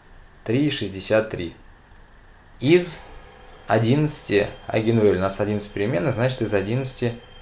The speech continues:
eigenvalue. Семь тридцать шесть объяснено, три шестьдесят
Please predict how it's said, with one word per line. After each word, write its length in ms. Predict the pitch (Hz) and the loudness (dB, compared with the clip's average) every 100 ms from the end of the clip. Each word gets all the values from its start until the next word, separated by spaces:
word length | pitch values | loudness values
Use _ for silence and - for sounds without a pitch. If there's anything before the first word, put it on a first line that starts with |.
| - - | -20 -4
eigenvalue. 560 | 107 110 104 98 90 87 | -2 0 0 2 0 0
Семь 320 | - 123 107 | 2 2 2
тридцать 240 | 107 101 | -2 -2
шесть 280 | - 101 - | -2 -2 -4
объяснено, 580 | 98 95 - 135 170 175 - - - - - - | -6 -6 -4 -2 -2 -4 -14 -20 -20 -20 -20 -6
три 220 | 113 131 | 0 2
шестьдесят 540 | 135 117 113 123 117 | 2 0 0 4 2